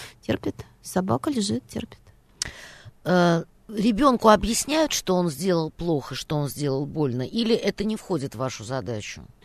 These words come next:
Speaker 1: Если это ребенок с агрессией, которого привели, и он,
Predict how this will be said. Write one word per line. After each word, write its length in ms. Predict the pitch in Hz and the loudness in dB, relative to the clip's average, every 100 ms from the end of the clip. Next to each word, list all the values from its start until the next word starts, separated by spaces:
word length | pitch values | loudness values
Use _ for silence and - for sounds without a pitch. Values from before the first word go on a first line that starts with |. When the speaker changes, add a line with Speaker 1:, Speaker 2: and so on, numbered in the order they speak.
| - _ _ | -20 _ _
Speaker 1:
Если 560 | 170 165 220 202 - 196 | -4 4 6 6 6 4
это 320 | 190 202 - | 6 4 4
ребенок 360 | 180 190 202 165 | 0 4 4 4
с 100 | - | 2
агрессией, 600 | 180 185 202 175 - 160 | 4 4 4 4 2 0
которого 520 | 160 170 - 180 170 165 | 2 0 4 2 4 2
привели, 720 | 175 175 185 190 196 180 - | 2 2 4 4 6 4 2
и 300 | - 175 175 - | 2 4 4 4
он, 340 | 175 180 175 | 4 6 4